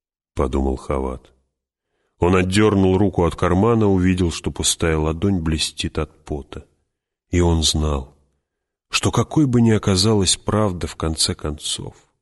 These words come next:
он никогда не забудет этот момент и никогда не перестанет восхищаться леди Джессикой. Молча повернувшись, Хават вышел.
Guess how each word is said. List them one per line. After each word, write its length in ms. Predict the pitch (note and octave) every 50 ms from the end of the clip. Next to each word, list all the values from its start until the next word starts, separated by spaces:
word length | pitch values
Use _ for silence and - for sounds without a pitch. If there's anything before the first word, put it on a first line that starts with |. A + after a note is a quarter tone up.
| _ _ _ _ _ _ _ _ _ _ -
он 320 | G#2 G2 G2 G#2 A2 B2
никогда 920 | D3 E3 D#3+ - - _ - - - - - - - - - F#2+ F#2+ F#2
не 140 | F#2 F2+ E2
забудет 640 | D2+ D2+ D#2+ D2+ D2 D2+ F2+ F2+ D#2 D#2+ D2+ - -
этот 280 | D#2+ - - D2 -
момент 640 | D2+ D2 C#2 C#2+ D2 E2 F#2 F2+ D2+ C#2+ C#2 - - _ _ _ _ _ _ _ _ _ _ _
и 160 | - - F#2+ F#2
никогда 760 | F#2+ G2 A2 A#2 G#2+ - - G2 F2+ F#2+ F#2+ F2+ G2+ G2
не 120 | F#2 F2 D#2+
перестанет 760 | - - D#2 D#2 D2+ - - - F#2 F#2 F2+ F2 D#2+ - -
восхищаться 800 | D#2+ - - - F2 - - - - E2 D#2 - - - - D2+
леди 280 | D2 D2 C#2+ C2+ C#2+
Джессикой. 680 | C#2+ - C#2+ C#2+ C#2 - - - - - - - - _ _ _ _ _ _ _ _ _ _ _ _ _ _ _ _ _ _ _ _ _ _ _ _ _ _ _ _ _ _ _
Молча 460 | - E2 E2 E2+ D#2+ D#2 - - D2+
повернувшись, 920 | - - D#2+ C#2+ E2 D#2+ D#2+ F#2 A2 A2+ - - - - F2+ - - - - _ _ _ _ _
Хават 440 | - - - E2 D2+ D2+ D#2 D2 -
вышел. 460 | E2 C#2+ D2 C#2 - - - - -